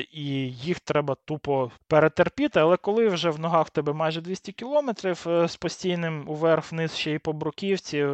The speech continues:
на цьому, на Босбергу якраз таки, на цьому відрізку, ну, багато в кого вирубає просто ноги, і вони відстають. А, ну, Босберг, е, це також нуль вісім кілометрів і шість і два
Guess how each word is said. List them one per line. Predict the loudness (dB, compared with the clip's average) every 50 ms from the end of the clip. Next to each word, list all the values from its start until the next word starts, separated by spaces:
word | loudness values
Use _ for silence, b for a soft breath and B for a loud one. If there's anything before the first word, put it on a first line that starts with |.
| -2 -4 -6 -6
на | -6 -8 -8
цьому, | -4 -2 0 0 0 -2 -4 -6 -8 -6
на | -4 -4
Босбергу | -4 -2 0 0 0 0 0 -4 -6 -4 -2 -2
якраз | -2 -2 -2 0 2 2 2 2
таки, | -2 -12 -10 -8 -8 -6 -8
на | -8 -8 -10 -10 -8
цьому | -6 -6 -6 -6 -6 -8
відрізку, | -10 -8 -8 -6 -4 -4 -6 -6 -8 -8 -6 -6 -6 -8
ну, | -8 -8
багато | -4 -2 -2 -2 -2 -4 -8
в | -16 -14
кого | -10 -8 -8 -6 -6 -8 -10 B B B B B B B B B B
вирубає | B -2 2 2 2 2 2 4 6 8 8 8 8 4
просто | 0 -4 -6 -6 -6 -8 -8 -10 -8
ноги, | -4 0 2 2 2 2 2 -2
і | -2 -4
вони | -4 -6 -8 -10 -10
відстають. | -10 -10 -12 -14 -14 -10 -8 -8 -8 -8 -10 -12 -14 -10 -4
А, | -2 0 0 0 0 -2 -6 -12 -16 -18 -20 _ -16
ну, | -14 -12
Босберг, | -8 -4 -4 -4 -4 -4 -4 -4 -4 -4 -4 -6
е, | -6 -6 -6 -6 -8 -10
це | -10 -10
також | -8 -10 -10 -10 -8 -10 -10 -10 -10
нуль | -10 -10 -10
вісім | -8 -8 -8 -8 -8 -10 -10
кілометрів | -8 -8 -6 -2 -2 0 0 0 -2 0 -2 -4 -4 -4
і | -8 -6 -6
шість | -6 -4 -4 -6 -6 -8
і | -14
два | -10 -4 0 2 4 6 6 4 2 0